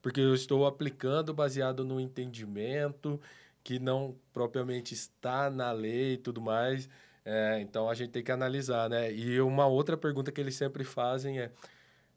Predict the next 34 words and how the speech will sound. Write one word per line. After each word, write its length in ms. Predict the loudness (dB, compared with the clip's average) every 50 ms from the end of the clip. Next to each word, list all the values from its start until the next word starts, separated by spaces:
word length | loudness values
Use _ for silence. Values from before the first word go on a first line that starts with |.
| _ _ _ _ _ 0
"Tá, 280 | 2 2 2 0 -2 _ -4
qual 200 | 0 2 2 2
que 140 | 2 2 4
é 40 |
o 100 | 4 4
lastro 880 | 4 2 2 2 2 4 4 2 2 0 -4 -8 -8 -4 -4 -2 -4 -4 -8 -18 -20 _ -10
dessa 380 | -2 -2 0 0 0 -2 -4 -4
comprovação, 1080 | -2 -4 -4 -4 -4 -6 -4 -2 -2 -2 -2 -2 -4 -4 -8 -10 -8 -8 -6 -6 -8 -8
né?" 160 | -8 -8 -8
Porque 200 | -10 _ -4 -2
imagina, 540 | 0 2 2 2 2 0 0 0 2 2 2
ah, 20 |
ele 100 | 2 0
deixou 300 | -2 -4 -4 -4 -4 -4
de 80 | -4 -4
apresentar 540 | -4 -4 -4 -4 -4 -4 -6 -6 -4 -4 -4
uma 160 | -2 -4 -4
certidão. 540 | -4 -4 -4 -4 -4 -4 -4 -2 -2 -2 -2
Ok, 220 | -4 -4 -2 -4
a 60 | -4
certidão 400 | -4 -4 -8 -8 -6 -4 -2 0
é 40 | 0
emitida 520 | 0 -2 -4 -6 -6 -8 -6 -4 -4 -4 -6 -6 -16 -20 -20 -16 _
na 140 | -4 -4 -4
internet, 720 | -2 0 0 0 0 0 0 2 2 2 2 2 0 -2
ele 100 | -2 -2
tem 160 | -2 -2 0 0
um 120 | 0 2
lastro. 580 | 2 2 2 0 -2 -4 -8 -14 -16 -18 -18 -18 _ _ _ _ _ _ _ _ _ -20 _ _ _ _ _ -8
E 60 | -6
se 100 | -4 -4
for 220 | -2 -2 -2 0
uma 120 | 0 -2 -2
declaração? 800 | -4 -4 -2 0 0 2 2 0 -2 -4 -4 -4 -2 -2 -4